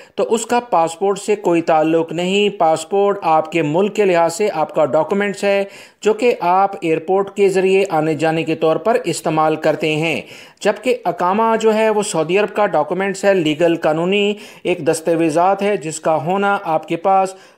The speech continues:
सऊदी अरब में कानून के लिहाज से लाजमी तौर पर, अ, होना चाहिए। अगर ये आपके पास नहीं तो आपकी कफ़ील और कंपनी इस सिलसिले में आपका अकामा तजदीद नहीं करवाती। तो इस सिलसिले में याद रखें, महकमा पासपोर्ट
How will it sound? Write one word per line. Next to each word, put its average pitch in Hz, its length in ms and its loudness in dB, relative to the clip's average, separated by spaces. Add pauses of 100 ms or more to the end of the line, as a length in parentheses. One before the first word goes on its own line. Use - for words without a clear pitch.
सऊदी 208 360 -2
अरब 220 140 0
में 220 240 -2
कानून 175 420 0
के 170 180 -2
लिहाज 165 300 2
से 202 380 0 (320)
लाजमी 165 440 2
तौर 208 220 -2
पर, 202 320 2
अ, 175 400 2
होना 160 240 0
चाहिए। 196 480 2
अगर 165 300 0
ये 160 100 2
आपके 160 260 0
पास 160 360 0
नहीं 196 360 -2 (360)
तो 180 80 4
आपकी 226 380 0
कफ़ील 226 420 -2
और 190 180 0
कंपनी 190 340 -2
इस 190 280 -2
सिलसिले 180 280 -2
में 180 140 0
आपका 165 360 0
अकामा 165 380 0
तजदीद 156 500 -2
नहीं 156 300 -2
करवाती। 190 680 0 (320)
तो 180 100 -2
इस 240 200 -2
सिलसिले 240 260 -2
में 240 100 2
याद 196 300 2
रखें, 226 300 -2
महकमा 180 360 0 (100)
पासपोर्ट 196 540 2